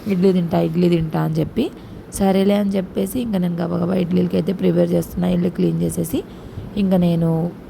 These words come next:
ఫ్రెష్ అవ్వలేదు, ఏమీ లేదు, వంట కూడా స్టార్ట్ చేయాలి. కొంచెం నిదానంగానే లెగుస్తాం కదా. నైట్ తొందరగా పడుకుందామన్నా సరే అదేంటో కానీ ఏదో ఒక రీల్స్ చూస్తాను,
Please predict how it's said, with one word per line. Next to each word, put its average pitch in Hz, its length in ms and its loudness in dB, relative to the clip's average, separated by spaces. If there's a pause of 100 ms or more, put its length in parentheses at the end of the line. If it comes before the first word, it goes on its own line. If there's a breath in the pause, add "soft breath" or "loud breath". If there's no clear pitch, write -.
(200)
ఫ్రెష్ 180 320 2
అవ్వలేదు, 175 380 2
ఏమీ 175 340 2
లేదు, 175 240 0
వంట 170 300 -2
కూడా 180 220 0
స్టార్ట్ 160 420 -4
చేయాలి. 175 400 2 (500 loud breath)
కొంచెం 202 220 2
నిదానంగానే 202 640 0
లెగుస్తాం 190 500 -2
కదా. 185 320 0 (400 loud breath)
నైట్ 277 440 0
తొందరగా 226 440 0
పడుకుందామన్నా 202 840 0
సరే 190 300 0
అదేంటో 175 380 2
కానీ 185 300 2
ఏదో 175 220 0
ఒక 190 120 -2
రీల్స్ 180 460 0
చూస్తాను, 160 440 -2